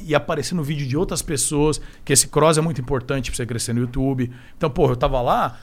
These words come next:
pô, vou, vou viajar com o João do Meu Mulher Vida. Ele vai fazer um daily, eu vou aparecer no daily dele.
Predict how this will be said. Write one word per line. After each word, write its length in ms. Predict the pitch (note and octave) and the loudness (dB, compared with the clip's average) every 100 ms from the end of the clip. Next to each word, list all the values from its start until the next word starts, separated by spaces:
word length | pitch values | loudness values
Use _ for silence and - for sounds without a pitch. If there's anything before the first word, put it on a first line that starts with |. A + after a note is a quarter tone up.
| - | -12
pô, 120 | - G3 | -4 -2
vou, 220 | C#3+ F#3+ C#3+ | -2 -8 0
vou 140 | E3+ | 2
viajar 300 | F#3+ F3+ G3 | 4 4 2
com 120 | G3+ | 0
o 20 | |
João 160 | D#3 F#3 | 0 2
do 60 | G3 | 4
Meu 100 | F#3+ | 4
Mulher 180 | F#3+ F#3+ | 4 2
Vida. 380 | C#3 D3 A2 G2 - - - | 2 0 -2 -8 -16 -20 -6
Ele 80 | - | 0
vai 120 | D#3 | 2
fazer 140 | E3 G3 | 4 6
um 80 | |
daily, 360 | G#3 G3+ A#3+ F3 | 8 8 6 4
eu 100 | C3 | 4
vou 100 | C3+ | 4
aparecer 320 | A3 A3 - | 4 4 2
no 60 | F#3 | -2
daily 200 | D3+ D3+ | -2 -2
dele. 380 | C3 A#2+ G2+ | -2 -2 -4